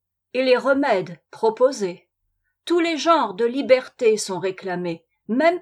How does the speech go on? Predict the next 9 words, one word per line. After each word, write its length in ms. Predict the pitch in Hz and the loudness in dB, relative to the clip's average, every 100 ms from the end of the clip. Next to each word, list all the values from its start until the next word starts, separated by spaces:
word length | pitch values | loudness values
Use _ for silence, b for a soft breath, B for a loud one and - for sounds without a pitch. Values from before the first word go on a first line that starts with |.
| B - | B -6
la 160 | 254 | -2
liberté 640 | 262 294 254 247 - 226 | 0 4 4 2 0 2
de 100 | 190 | 2
la 140 | 180 170 | 0 -2
presse. 640 | - 190 165 - - - _ _ _ _ _ _ _ | -6 -8 -6 -8 -12 -16 _ _ _ _ _ _ _
Toutes 220 | - 359 320 | 0 0 0
les 280 | 269 262 | -2 0
améliorations 880 | 294 277 285 262 269 240 254 - 277 | 2 2 0 -2 -2 -2 -4 -8 -6
demandées 640 | 180 247 226 208 175 180 | 0 0 2 -2 0 -2